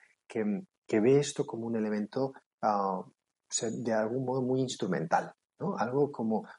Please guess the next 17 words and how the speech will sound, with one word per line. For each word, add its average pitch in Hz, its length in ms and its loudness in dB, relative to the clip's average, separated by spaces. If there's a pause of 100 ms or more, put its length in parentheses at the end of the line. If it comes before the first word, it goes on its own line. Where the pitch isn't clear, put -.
(120)
o 104 120 4
bien 117 340 0
por 104 200 -2
compliance, 139 760 -2
bien 113 240 0
por 95 200 0
riesgos, 123 600 4
bien 123 260 -4
porque 117 240 -8
me 107 100 -4
lo 101 80 -2
está - 180 -6
solicitando 104 760 -2
un 92 100 -4
proveedor 95 460 -2
o 95 40 -4
distribuidor, 98 800 6